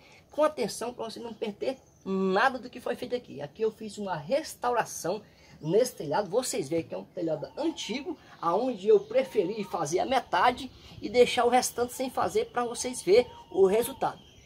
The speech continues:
Eu gostei muito. E aqui, gente, pra mim conseguir esse resultado aqui, eu hoje trabalhei, gente, com esse produto. A Tinta Plus da Protelha, gente. A Protelha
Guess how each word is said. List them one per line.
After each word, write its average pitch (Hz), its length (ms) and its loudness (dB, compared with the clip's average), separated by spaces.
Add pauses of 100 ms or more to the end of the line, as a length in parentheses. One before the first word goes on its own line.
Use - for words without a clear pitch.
Eu 240 160 6
gostei 233 420 2
muito. 160 400 -4 (140)
E 110 120 -2
aqui, 339 280 0
gente, 208 200 2
pra 226 160 -4
mim 254 140 -4
conseguir 220 760 -4 (360)
esse 277 340 4
resultado 220 380 4
aqui, 175 340 0 (260)
eu 214 300 10
hoje 262 220 2 (160)
trabalhei, 254 520 4
gente, 175 240 -4
com 214 240 -2
esse 262 160 -4
produto. 277 560 -4 (760)
A 262 140 -2
Tinta - 400 2
Plus 302 400 0
da 220 180 2
Protelha, 262 580 6
gente. 135 380 -10
A 196 60 -6
Protelha 165 640 6